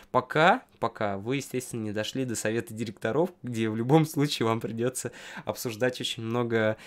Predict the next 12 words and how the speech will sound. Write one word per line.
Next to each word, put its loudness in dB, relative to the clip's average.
различных -2
моментов. -4
Ну, 6
или 2
руководство, 2
да, 2
когда -4
есть, -6
э, -6
ну, -8
директора, 2
управляющие, -2